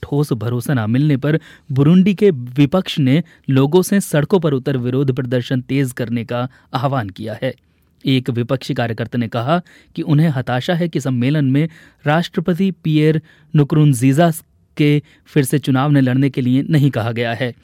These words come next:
इसके बजाय तंजानिया की राजधानी दारुसलाम में हुए इस सम्मेलन में बुरुंडी में चुनावों को छह सप्ताह टालने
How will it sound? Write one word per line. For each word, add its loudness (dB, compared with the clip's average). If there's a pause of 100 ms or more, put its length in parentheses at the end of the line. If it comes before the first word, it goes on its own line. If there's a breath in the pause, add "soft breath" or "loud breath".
(260 soft breath)
इसके -4
बजाय 0 (300 soft breath)
तंजानिया 2
की 0
राजधानी 2
दारुसलाम -2
में 2
हुए 0 (300 soft breath)
इस -2
सम्मेलन 0
में -2
बुरुंडी 0
में 0 (300 soft breath)
चुनावों 0
को -2 (140)
छह -2
सप्ताह -6
टालने -4